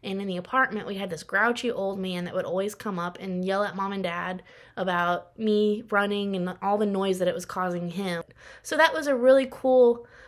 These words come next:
um, transition. It was a happy time. And then not too long after we moved in the trailer, we still got more calls. We still got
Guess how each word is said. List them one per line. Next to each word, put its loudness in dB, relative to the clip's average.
um, -2
transition. 0
It 0
was -8
a -8
happy 0
time. -6
And -2
then -4
not -2
too -4
long 0
after -4
we 0
moved -4
in -4
the -4
trailer, -4
we -4
still -8
got -8
more -2
calls. -2
We -6
still -4
got -4